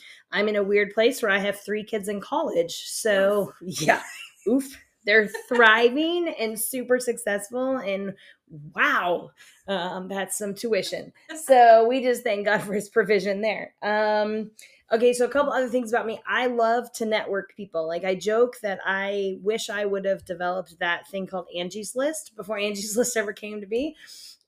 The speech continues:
Speaker 1: Um, 'cause I feel like my head's sometimes a Rolodex. When somebody <laughs> says, "Hey, I need this," I'm like, "Oh, I know somebody who does that."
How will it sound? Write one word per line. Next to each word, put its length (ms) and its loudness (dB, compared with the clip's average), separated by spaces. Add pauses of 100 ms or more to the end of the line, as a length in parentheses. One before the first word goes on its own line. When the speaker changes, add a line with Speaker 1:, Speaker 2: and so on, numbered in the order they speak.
Speaker 1:
Um, 300 0
'cause 160 -8
I 80 -2
feel 240 0
like 140 2
my 140 -2
head's 300 -6
sometimes 400 -6
a 40 -6
Rolodex. 680 -4
When 180 -6
somebody 400 0
<laughs> 0 -
says, 600 2
"Hey, 360 -2
I 160 -2
need 180 0
this," 180 -2
I'm 80 -4
like, 160 -2
"Oh, 160 0
I 220 2
know 100 -2
somebody 280 -2
who 100 0
does 240 0
that." 260 -4